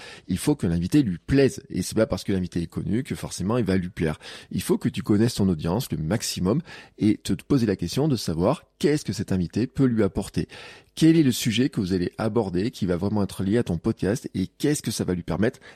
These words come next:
d'apprendre, de comprendre, et cetera. Comment ça va lui permettre de progresser ?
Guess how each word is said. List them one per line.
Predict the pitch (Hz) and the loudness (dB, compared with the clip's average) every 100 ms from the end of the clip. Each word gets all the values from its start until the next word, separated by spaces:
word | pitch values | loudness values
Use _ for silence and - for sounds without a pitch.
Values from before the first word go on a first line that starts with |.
| - | -12
d'apprendre, | - 110 120 104 101 92 | -2 0 0 0 0 -2
de | 76 | -4
comprendre, | - 123 - 98 98 82 | 0 0 2 0 0 -2
et | |
cetera. | - - 87 85 127 | -6 -6 -4 0 0
Comment | - 95 123 | 0 0 0
ça | 104 | 0
va | |
lui | 87 | -2
permettre | 87 107 107 | 0 0 0
de | 80 | -4
progresser ? | - 101 104 - 90 | -4 -2 -2 0 -2